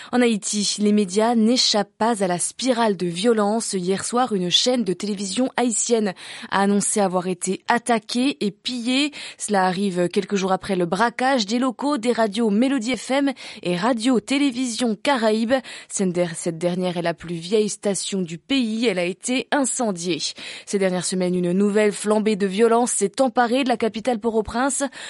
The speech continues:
contrôlée à quatre-vingt-cinq pour cent par les groupes armés. La situation humanitaire y est très difficile et le contexte mondial n'est pas en faveur d'une amélioration.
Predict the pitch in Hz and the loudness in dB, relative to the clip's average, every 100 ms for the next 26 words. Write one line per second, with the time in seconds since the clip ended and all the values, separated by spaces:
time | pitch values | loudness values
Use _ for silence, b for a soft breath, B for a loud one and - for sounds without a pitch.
0 | B - 269 269 - 240 233 294 302 - | B -2 0 0 0 0 0 -2 -4 -8
1 | 170 _ 311 320 - 269 247 - 214 214 | -10 _ -4 -4 -2 -2 -2 -2 -4 -6
2 | - 226 202 190 175 175 226 233 214 202 | -4 -4 -4 -6 -6 -4 -4 0 0 2
3 | 196 220 240 B B - 175 - - 165 | 2 0 -4 B B -8 -6 -6 -4 -4
4 | 170 170 165 165 175 170 170 165 170 - | -2 -2 -2 -4 -4 -4 -4 -6 -6 -2
5 | 214 208 202 220 - 233 269 285 285 254 | -2 -2 -6 -4 -4 0 0 2 0 0
6 | 220 285 277 302 - 254 240 277 302 254 | -2 -2 -2 -2 -2 0 0 2 2 2
7 | 214 294 285 269 - 240 214 269 185 214 | 2 2 2 0 -2 -2 0 0 2 2
8 | 269 269 254 220 214 - 240 | 2 2 2 2 0 0 0